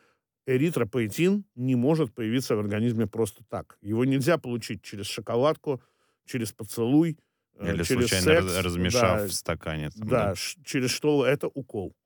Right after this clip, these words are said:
Speaker 1: Кто делал укол Логинову? Что он при этом говорил? Где был тренер Каспирович в этот момент? Это те вопросы, на которые мы должны получить ответы. Не Фуркад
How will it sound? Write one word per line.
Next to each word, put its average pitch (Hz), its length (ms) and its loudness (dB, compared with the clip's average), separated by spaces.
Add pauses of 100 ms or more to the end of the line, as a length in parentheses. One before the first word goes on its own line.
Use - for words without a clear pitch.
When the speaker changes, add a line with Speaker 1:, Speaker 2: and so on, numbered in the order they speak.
(440)
Speaker 1:
Кто 135 460 0 (140)
делал 147 480 2 (140)
укол 123 500 -6
Логинову? 92 680 -6
Что - 360 0
он 139 200 -6
при 131 180 0
этом 117 260 0
говорил? 110 420 0 (100)
Где 110 360 0
был 151 180 2
тренер 117 340 -4
Каспирович 107 680 -4 (640)
в 120 120 0
этот 110 140 0
момент? 104 360 -2 (140)
Это 131 220 -4
те 170 160 4
вопросы, 156 400 0
на 127 120 -2
которые 143 420 2
мы 156 260 4
должны 123 320 2
получить 107 420 -6
ответы. 98 480 -8 (180)
Не 151 300 2
Фуркад 139 580 -2